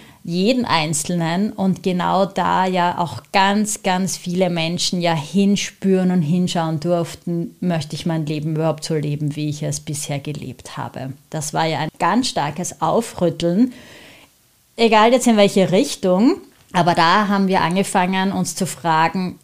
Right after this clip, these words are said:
ist das das, was ich leben möchte? Möchte ich in dieser Beziehung sein? Möchte ich in diesem Job sein? Möchte ich in dieser Stadt leben, in der ich lebe?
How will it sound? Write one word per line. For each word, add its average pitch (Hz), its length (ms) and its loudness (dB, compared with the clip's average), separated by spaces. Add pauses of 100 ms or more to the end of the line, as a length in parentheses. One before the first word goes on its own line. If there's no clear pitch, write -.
(120)
ist - 200 0
das - 160 -4
das, 156 240 -2
was 160 160 -4
ich 151 140 -6
leben 165 260 -4
möchte? 156 520 -6 (100)
Möchte 175 320 -2
ich - 100 -4
in 190 100 2
dieser 175 240 0
Beziehung 165 580 -4
sein? 156 360 -4
Möchte 175 260 -4
ich - 100 -4
in 185 120 0
diesem 175 260 -4
Job - 300 -4
sein? 156 320 -2
Möchte 165 240 -4
ich - 100 -4
in 185 120 0
dieser 175 220 -2
Stadt - 320 -4
leben, 175 280 -2
in 165 160 -2
der 160 200 -4
ich 160 180 -6
lebe? 165 580 -2